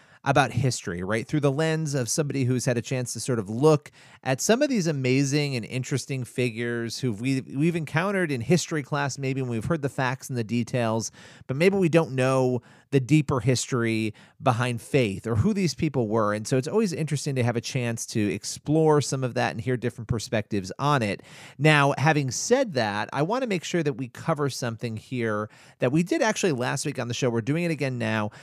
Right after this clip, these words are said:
This is our Insider Inspiration series. This is a segment on the show where we actually tap into a movie or a T V show and we pull out some of the devotional, powerful biblical truths that we can take away from it. And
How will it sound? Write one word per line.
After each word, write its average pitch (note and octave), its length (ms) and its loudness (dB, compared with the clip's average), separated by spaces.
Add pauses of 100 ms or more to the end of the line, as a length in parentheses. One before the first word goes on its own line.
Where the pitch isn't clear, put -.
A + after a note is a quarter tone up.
(160)
This A#3 160 0
is B3+ 100 -2
our F3+ 140 2
Insider E3+ 640 2
Inspiration B2+ 880 -2
series. B2+ 460 -2
This B2 180 -4
is B2+ 120 -4
a B2+ 40 -2
segment D3+ 380 0
on A#2 160 -2
the A#2+ 60 -2
show A#2 500 2 (280)
where C#3+ 120 6
we D#3+ 100 6
actually F#3+ 320 2
tap D3+ 440 -2
into A#2 420 -2
a G#2+ 60 -2
movie D#3 480 2
or A#2+ 60 2
a A#2 60 0
T C#3 200 -2
V B2+ 160 0
show A2+ 380 0
and A2+ 120 -4
we A#2 100 -2
pull G3 320 0
out C#3+ 220 0
some C#3 160 -4
of B2+ 60 -8
the B2 240 -4 (280)
devotional, C3 680 0
powerful B2+ 640 -4
biblical B2+ 420 -2
truths A#2 440 -4
that G2+ 80 -4
we G2 60 -8
can A2+ 280 -8
take C3+ 200 -4
away C3 200 -2
from - 160 -12
it. - 180 -10
And A#2+ 400 0